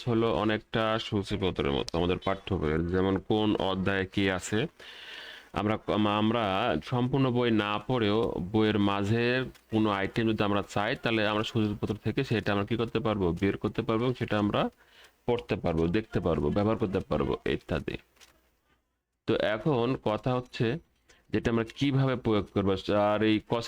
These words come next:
রেফারেন্সে কি কি প্রয়োগ করা যায়। এই যে আপনারা আটটি আইটেম দেখছেন, এই ক্রস রেফারেন্সে আটটি আইটেম আপনারা প্রয়োগ করতে পারবেন। তো আমরা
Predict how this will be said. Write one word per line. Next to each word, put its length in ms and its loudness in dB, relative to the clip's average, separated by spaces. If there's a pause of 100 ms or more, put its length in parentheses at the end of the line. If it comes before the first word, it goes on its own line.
রেফারেন্সে 360 -2
কি 120 0
কি 140 0
প্রয়োগ 240 0
করা 160 2 (100)
যায়। 140 0 (220)
এই 100 2
যে 140 0
আপনারা 500 -4
আটটি 260 -8
আইটেম 220 0 (100)
দেখছেন, 320 -2 (140)
এই 80 0 (100)
ক্রস 200 -2 (120)
রেফারেন্সে 480 -2 (120)
আটটি 280 -6
আইটেম 340 0
আপনারা 260 -2 (600)
প্রয়োগ 260 0
করতে 260 -2
পারবেন। 340 0 (500)
তো 60 0 (140)
আমরা 200 2